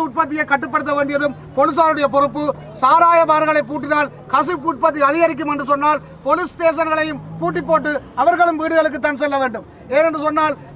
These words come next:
கிளிநொச்சி மாவட்டத்தில் உள்ள கா-, போலீஸ் நிலையங்கள் இருக்குமாக இருந்தால், அஹ், கசிப்பு உற்பத்திகளை கட்டுப்படுத்த போலீசாரால் முடியும், நீதிமன்றங்களால் முடியும். ஆகவே, அஹ், சாராய பார் அகற்றப்படுவதால் கசிப்பு உற்பத்தி ஒரு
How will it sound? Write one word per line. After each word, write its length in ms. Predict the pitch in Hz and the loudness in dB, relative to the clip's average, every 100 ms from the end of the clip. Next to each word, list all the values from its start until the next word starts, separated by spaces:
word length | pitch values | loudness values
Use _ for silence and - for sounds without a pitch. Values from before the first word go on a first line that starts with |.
| - | -14
கிளிநொச்சி 360 | 302 330 339 330 320 | -8 -2 -2 0 2
மாவட்டத்தில் 460 | 311 311 311 302 294 | 2 2 -2 -2 0
உள்ள 120 | 294 285 | -2 2
கா-, 160 | 277 294 | 2 4
போலீஸ் 220 | 285 339 277 | 0 0 -4
நிலையங்கள் 300 | 320 311 285 | -2 0 -2
இருக்குமாக 380 | 311 302 302 294 | -4 0 2 2
இருந்தால், 280 | 277 294 294 - - - | 2 2 2 -4 -20 -4
அஹ், 160 | 269 254 | -4 0
கசிப்பு 280 | - 294 277 311 | -2 -2 -6 -4
உற்பத்திகளை 420 | 311 302 294 285 277 | -2 0 0 0 0
கட்டுப்படுத்த 440 | 277 269 294 269 285 - - | -2 -4 -2 0 -2 -4 -2
போலீசாரால் 520 | 277 302 302 294 277 285 | -2 2 0 2 2 2
முடியும், 300 | 294 302 269 - 247 | -2 -4 -8 -14 -6
நீதிமன்றங்களால் 760 | 320 330 302 294 285 277 269 269 | -2 0 0 0 2 2 4 0
முடியும். 280 | 285 302 - - - 247 | -2 -4 -10 -12 0 2
ஆகவே, 300 | 294 311 311 269 - 240 | 2 0 -2 -4 -10 -12
அஹ், 140 | 240 220 | -10 0
சாராய 320 | 262 311 339 320 | 0 2 2 2
பார் 200 | 294 285 277 | 2 2 0
அகற்றப்படுவதால் 720 | 311 302 285 285 285 294 285 - 277 | 0 -2 0 0 0 0 -4 -6 -4
கசிப்பு 320 | 285 330 302 | -4 -6 -10
உற்பத்தி 260 | 247 302 294 | -8 -6 -4
ஒரு 60 | 285 | -4